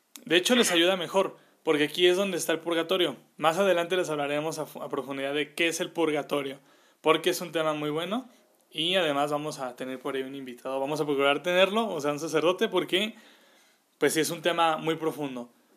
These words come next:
Pero bueno, mientras tanto, quédense como que el purgatorio es la antesala del cielo. Eh, me explicaba un, un profesor en una de nuestras clases ahí que nos dan en la U P,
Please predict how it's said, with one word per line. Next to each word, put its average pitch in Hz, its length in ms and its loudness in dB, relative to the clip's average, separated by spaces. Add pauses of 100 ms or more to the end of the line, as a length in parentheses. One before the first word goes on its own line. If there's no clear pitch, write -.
(340)
Pero 156 180 8
bueno, 156 200 4
mientras 143 340 -2
tanto, 180 280 -2
quédense 185 360 -2
como 151 240 -6
que 156 80 -2
el 147 100 0
purgatorio 165 680 0 (500)
es 180 320 2
la 202 240 2
antesala 175 500 2
del 156 220 4
cielo. 143 480 -2 (960)
Eh, 147 500 -2 (720)
me 170 80 -2
explicaba 202 440 2
un, 220 160 0
un 208 100 -4
profesor 185 460 -2 (280)
en 139 280 -10
una 160 140 -6
de 151 60 -4
nuestras 131 280 -8
clases 147 320 -8
ahí 139 80 -4
que - 80 -10
nos 139 140 -6
dan 143 120 -4
en 147 80 -4
la 131 120 0
U 131 180 -2
P, 170 280 -4